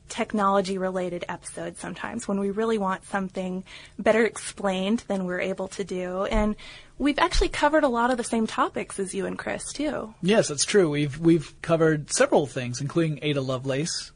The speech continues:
Speaker 2: who, uh, I think got an enormous amount of praise on both of our podcasts.
Speaker 1: The Enchantress of Numbers.
Speaker 2: She was phenomenal.
Speaker 1: She was
Speaker 2: Absolutely
Speaker 1: very cool.
Speaker 2: phenomenal. To be able to reach a point where not only was she able to write programs for a machine that did not yet exist,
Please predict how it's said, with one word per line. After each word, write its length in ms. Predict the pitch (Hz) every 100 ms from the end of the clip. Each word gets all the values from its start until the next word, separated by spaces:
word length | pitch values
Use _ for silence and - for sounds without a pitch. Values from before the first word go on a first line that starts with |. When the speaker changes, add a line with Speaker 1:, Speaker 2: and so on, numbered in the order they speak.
| -
Speaker 2:
who, 360 | 151 151 139 131
uh, 80 | 131
I 180 | 131 147
think 240 | 190 180 - - -
got 260 | 156 147 -
an 180 | 147 147
enormous 440 | 147 175 220 196
amount 180 | 165 156
of 80 | 139
praise 340 | - 156 151
on 140 | 147 143
both 240 | 170 214
of 100 | 160
our 100 | 123
podcasts. 300 | 120 120 120
Speaker 1:
The 60 | - 226 - - 208
Enchantress 360 | 214 220 -
of 80 | 202
Numbers. 480 | 190 190 202 170 185
Speaker 2:
She 160 | 185
was 240 | 170 160 -
phenomenal. 720 | - 135 127 120 107 110 -
Speaker 1:
She 60 | 156
was 80 | 160
Speaker 2:
Absolutely 400 | 156 - 156 139
Speaker 1:
very 120 | 135
cool. 140 | 123 131
Speaker 2:
phenomenal. 440 | 120 110 113 123 -
To 120 | 175
be 200 | 185 190
able 220 | 190 190 185
to 600 | - 160 151 147 151 - -
reach 280 | 160 170 180
a 60 |
point 320 | 160 165 156 151
where 220 | 147 143
not 160 | 170
only 200 | 226 220
was 140 | 180 165
she 180 | 170 156
able 120 | 156
to 80 | 143
write 240 | 147 -
programs 640 | - 160 160 156 147 143
for 200 | - 156
a 60 | 147
machine 360 | 147 - 175 156
that 120 | 147
did 140 | 156
not 220 | 165 202
yet 160 | 196 165
exist, 520 | 151 131 151 120 -